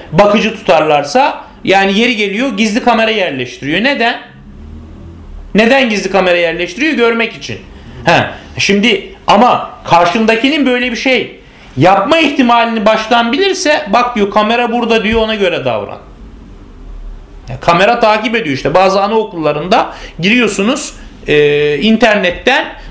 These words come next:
çocuğunuzu kaç saat kalıyor, on saat kalıyor, izleyebiliyorsunuz. Şimdi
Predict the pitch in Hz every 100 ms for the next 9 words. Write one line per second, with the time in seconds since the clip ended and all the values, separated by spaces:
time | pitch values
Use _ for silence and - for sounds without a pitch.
0 | - 208 196 208 208 202 277 330 - -
1 | - 269 277 247 202 - 190 214 262 269
2 | 254 208 185 190 196 294 220 208 226 226
3 | 247 240 226 117 95 - - - - -
4 | - - - - - - - - - 196
5 | 214